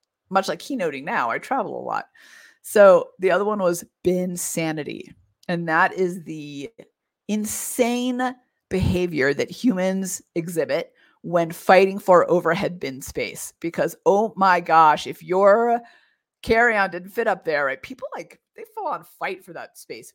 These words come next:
Bin sanity. So confer vulture and bin sanity were two that were my favorite. So does that give you an idea?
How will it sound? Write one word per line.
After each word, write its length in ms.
Bin 520
sanity. 680
So 460
confer 380
vulture 340
and 260
bin 160
sanity 520
were 160
two 260
that 100
were 140
my 140
favorite. 420
So 340
does 120
that 140
give 120
you 100
an 60
idea? 400